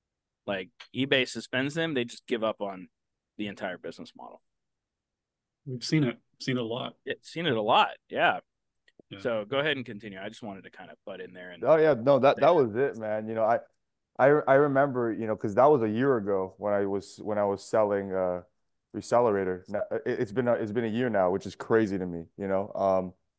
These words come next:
Speaker 2: Hmm.
Speaker 3: but ju-, just in general, you know, it's like, you, you two were, like, m-,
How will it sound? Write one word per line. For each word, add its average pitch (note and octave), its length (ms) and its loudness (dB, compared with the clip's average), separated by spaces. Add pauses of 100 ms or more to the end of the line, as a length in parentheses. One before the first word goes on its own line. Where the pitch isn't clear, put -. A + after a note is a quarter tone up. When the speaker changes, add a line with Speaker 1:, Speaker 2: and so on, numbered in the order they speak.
(440)
Speaker 2:
Hmm. B2+ 160 -2 (720)
Speaker 3:
but A#2+ 180 2
ju-, C#3+ 160 0
just C#3+ 260 -2
in C3 120 -2
general, A2+ 400 4
you G#2 80 -2
know, G2+ 160 -2
it's G2 180 -8
like, F#2+ 200 -2 (760)
you, A2+ 240 -2
you B2 220 0
two D#3+ 320 0
were, B2+ 160 4
like, A2 180 2
m-, G2+ 60 -4